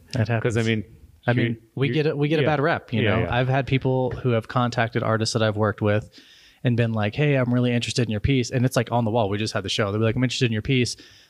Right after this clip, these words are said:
Speaker 1: uh, but I don't wanna pay the gallery tax." And you're like, "What?" They're like, "What are you talking about?"
Speaker 2: Yeah,
Speaker 1: Like,
Speaker 2: yeah.
Speaker 1: it, whether it's in the gallery or not, like, that's the price that it's gonna be,
Speaker 2: Yeah,
Speaker 1: you
Speaker 2: yeah.
Speaker 1: know? Like, I think
Speaker 2: Exactly.
Speaker 1: it, it's a,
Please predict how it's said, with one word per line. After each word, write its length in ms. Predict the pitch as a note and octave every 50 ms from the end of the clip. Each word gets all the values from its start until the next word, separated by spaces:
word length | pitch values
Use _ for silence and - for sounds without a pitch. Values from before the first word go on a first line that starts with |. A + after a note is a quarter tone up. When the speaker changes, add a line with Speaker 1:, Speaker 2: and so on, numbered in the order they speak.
| _ _
Speaker 1:
uh, 200 | - A#2+ A2+ A2
but 120 | G#2 B2+ B2+
I 60 | D3
don't 100 | D3+ D3
wanna 140 | C#3 C3+ B2
pay 120 | - C3 B2
the 80 | A#2 A2
gallery 320 | A#2 A2 A2 G#2+ G2+ G2+
tax." 460 | - - G#2+ F2 E2 - - - - - _ _ _
And 140 | - A#2 A#2+
you're 120 | A#2 A#2
like, 200 | A2 G#2+ G#2 -
"What?" 220 | - B2 B2+ - -
They're 160 | B2+ B2+ B2
like, 160 | A#2 A2+ -
"What 100 | C3 C3
are 20 | F3
you 80 | D#3 -
talking 280 | C#3 C3 C#3+ - D3+
about?" 240 | A2 F#2+ F#2 F2+ B2 -
Speaker 2:
Yeah, 100 | F3+ C3 A#2
Speaker 1:
Like, 160 | A2+ G2+ F#2
Speaker 2:
yeah. 220 | G2 F#2+ F2+ E2 E2 - - _ -
Speaker 1:
it, 80 | - D3
whether 260 | C3 D3 D#3 E3 D#3+
it's 120 | C#3+ -
in 80 | D#3+ D#3
the 40 | C#3
gallery 300 | C3 C3+ C#3+ C#3+ C3+ B2
or 40 | A#2
not, 180 | B2 D#3 D#3+ A#2
like, 120 | A2+ G#2
that's 200 | - A#2+ A#2 -
the 80 | - -
price 300 | - - B2 B2+ A#2+ -
that 100 | B2 A2+
it's 140 | A2+ - -
gonna 160 | B2+ A2 G2+
be, 320 | G2 C#3 D3 G#2 G#2 - _ _
Speaker 2:
Yeah, 180 | - A2 G#2
Speaker 1:
you 60 | G2 F#2
Speaker 2:
yeah. 100 | F#2 G#2+
Speaker 1:
know? 140 | A2+ A#2 A#2
Like, 280 | A2+ A2 G#2+ - - - - - - - - G2+ F2+
I 80 | - -
think 240 | - C#3+ C#3 C3
Speaker 2:
Exactly. 100 | D3 C3+
Speaker 1:
it, 100 | C3+ B2+
it's 200 | - B2+ A#2 - C#3
a, 200 | B2+ A#2+ A#2+